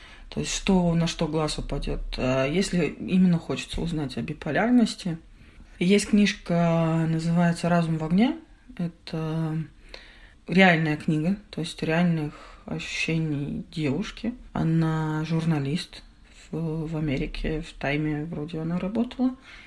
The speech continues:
И она сначала не поняла, чем она заболела. Врачи не могли ей поставить диагноз, и потом оказалось психическое расстройство.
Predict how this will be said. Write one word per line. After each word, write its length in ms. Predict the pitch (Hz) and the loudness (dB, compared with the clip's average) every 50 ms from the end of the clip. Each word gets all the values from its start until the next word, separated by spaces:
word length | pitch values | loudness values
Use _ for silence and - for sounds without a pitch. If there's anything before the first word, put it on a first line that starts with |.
| - - - - - - - - _ _ | -20 -20 -20 -20 -20 -20 -20 -20 _ _
И 300 | - 175 175 175 170 170 | -2 0 2 4 4 4
она 600 | 170 165 165 165 165 165 165 160 160 151 170 202 - - - - - - - - - - | 4 2 2 2 2 0 0 0 0 -2 -4 -6 -8 -14 -14 -14 -14 -14 -14 -18 -20 -20
сначала 360 | - - - 190 190 - 196 190 | -6 0 0 2 4 6 6 6
не 100 | 185 175 | 6 4
поняла, 300 | 175 180 175 175 170 165 | 4 4 4 4 4 2
чем 200 | 160 - - 151 | 0 -4 -6 -6
она 140 | 156 143 143 | -4 -4 -6
заболела. 480 | 165 165 160 143 165 208 262 254 190 - - - - - - - - - - - - - - - - - - - - | -6 -6 -4 -2 0 2 2 2 0 0 -4 -12 -20 -20 -20 -20 -20 -20 -20 -20 -20 -20 -20 -20 -20 -20 -20 -8 -2
Врачи 280 | 175 170 170 - - | -2 0 0 0 0
не 80 | 165 160 | 0 0
могли 260 | 156 147 151 160 147 | 0 -2 -2 -2 -4
ей 60 | 139 | -4
поставить 420 | 139 - - - - - - - - | -6 -8 -10 -8 -6 -6 -6 -6 -6
диагноз, 320 | - 185 214 208 185 - | -4 -2 -2 -2 -2 -4
и 40 | - | -6
потом 260 | - - - 170 170 | -12 -10 -6 -6 -4
оказалось 400 | 165 160 - 170 160 151 147 165 - | -4 -6 -6 -6 -6 -6 -6 -8 -10
психическое 560 | - - - - - 165 - - - - - | -12 -14 -10 -10 -10 -8 -8 -10 -12 -12 -12
расстройство. 540 | - - 175 - - - - - - - | -12 -12 -12 -12 -10 -12 -12 -12 -14 -18